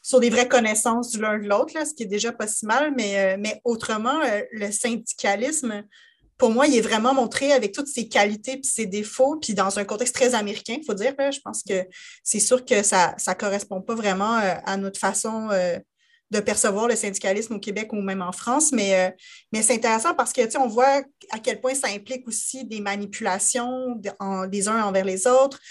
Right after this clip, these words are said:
donc, euh, la nécessité de faire signer des cartes de, donc, de, d'adhésion, que ça crée des hiérarchies, hein. Je sais pas si vous vous rappelez, mais il y a un épisode où Jonah doit faire signer les cartes de, des gens qui travaillent dans le backstore, là, dans le, dans l'entrepôt, et puis, euh,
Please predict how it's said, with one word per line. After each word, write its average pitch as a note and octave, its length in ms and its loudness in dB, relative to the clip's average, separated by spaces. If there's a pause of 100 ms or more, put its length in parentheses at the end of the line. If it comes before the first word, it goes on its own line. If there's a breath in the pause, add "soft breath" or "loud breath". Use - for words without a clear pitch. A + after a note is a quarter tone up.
(180 loud breath)
donc, G#3 180 -4
euh, G#3 120 4
la G3 120 4
nécessité G#3 460 -2
de - 40 -10
faire G#3 200 0
signer G#3+ 260 -2
des G3 160 -10
cartes B3+ 400 -2
de, F#3+ 640 2
donc, G3 280 -8
de, F#3+ 220 4
d'adhésion, G3 760 0 (340 loud breath)
que A3+ 140 2
ça G#3 160 0
crée A#3 240 -2
des A3 100 -4
hiérarchies, G#3 680 -2
hein. B3+ 320 -2
Je - 300 -6
sais - 100 -8
pas A#3+ 360 0
si B3 100 -4
vous G3+ 80 -6
vous F#3+ 80 -8
rappelez, B3 360 0
mais A3+ 100 -4
il - 20 -4
y G#3 60 -2
a - 20 -2
un G#3 80 -4
épisode A3 460 -2
où G#3 200 -8 (300 loud breath)
Jonah A3 240 0
doit A3 140 2
faire G3 200 2
signer A3+ 480 0
les G3 160 -4
cartes A3 320 -4 (320)
de, G3+ 100 -2
des G3+ 180 -2
gens A3+ 160 2
qui - 100 -12
travaillent G#3 340 2
dans G3+ 140 -2
le G3+ 200 -2
backstore, A3+ 480 -2
là, A3+ 100 -4
dans G3 160 -4
le, F#3+ 160 2
dans G3 120 -2
l'entrepôt, A3+ 680 2
et G#3+ 80 0
puis, G#3 400 -6
euh, F#3+ 240 6